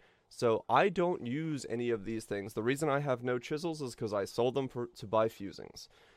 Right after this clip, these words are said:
The reason I have no sextants is 'cause I sold them to buy fusings. This chers-, this chest is cursed. It's currently eaten, like, fifteen X worth of fusings. It's very painful. That's another problem for another time. But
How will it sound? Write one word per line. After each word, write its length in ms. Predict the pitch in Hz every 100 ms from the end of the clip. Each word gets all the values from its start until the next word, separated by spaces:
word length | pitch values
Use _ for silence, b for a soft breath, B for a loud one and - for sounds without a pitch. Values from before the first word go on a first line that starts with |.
| b
The 80 | 113
reason 220 | 131 139
I 40 |
have 240 | 131 127 107
no 140 | 110
sextants 540 | 104 151 - 185 175 147
is 160 | 101
'cause 160 | - 101
I 100 | 82
sold 300 | - 120 139
them 160 | 139
to 60 | 120
buy 200 | 113 120
fusings. 640 | 120 117 107 73 53 - b b _
This 180 | 110 -
chers-, 440 | - 135 - 78 - - -
this 300 | 110 123 -
chest 320 | - 147 -
is 140 | 107
cursed. 340 | - 156 160 -
It's 160 | 107
currently 380 | - 131 101 107
eaten, 200 | 90 101
like, 180 | 104 92
fifteen 440 | - 127 - 117
X 220 | 107 110 -
worth 180 | 107
of 80 | 104
fusings. 420 | - 151 151 151 -
It's 160 | - -
very 320 | 110 147 135 110
painful. 480 | 98 - - 98 b b b b _ _ _ _ _ - _ _ -
That's 280 | 131 113
another 260 | 117 110 92
problem 320 | - 98 90
for 180 | 92 104
another 240 | 95 85
time. 300 | - 117 87 - _ _ - - _ _ _ _ -
But 320 | 123 117 -